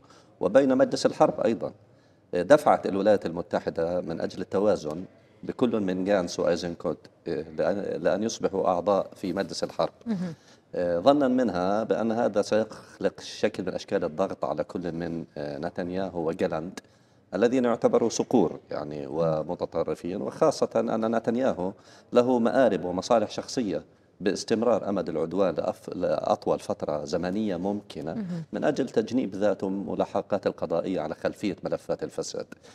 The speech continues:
Speaker 1: آه، خذ بعين الاعتبار أن، آه، نتنياهو، آه، أراد أن يوحد الشارع الإسرائيلي، خاصة أن قبل سبعة أكتوبر كانت هناك تحركات شعبية عارمة، آه، ومظاهرات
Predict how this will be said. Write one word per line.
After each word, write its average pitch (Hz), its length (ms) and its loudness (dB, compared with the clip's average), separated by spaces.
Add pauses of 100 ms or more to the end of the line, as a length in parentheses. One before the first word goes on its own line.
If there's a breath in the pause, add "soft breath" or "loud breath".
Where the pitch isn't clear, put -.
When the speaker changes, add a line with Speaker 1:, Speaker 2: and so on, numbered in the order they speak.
(380 loud breath)
Speaker 1:
آه، 78 100 -2
خذ 156 280 6
بعين 120 260 4
الاعتبار 98 800 2
أن، 98 160 0
آه، 98 440 -2
نتنياهو، 101 800 -2 (100)
آه، 80 560 -2
أراد 107 260 4
أن 90 160 -2
يوحد - 460 0
الشارع 82 400 0
الإسرائيلي، 80 680 -4 (420 loud breath)
خاصة 120 380 2
أن 87 220 -2
قبل 123 320 2
سبعة 87 300 0
أكتوبر 95 420 -2
كانت 87 340 -2
هناك 92 200 -6
تحركات 85 640 -4
شعبية 80 380 -2
عارمة، 90 500 4 (600 soft breath)
آه، 85 140 2
ومظاهرات 87 640 0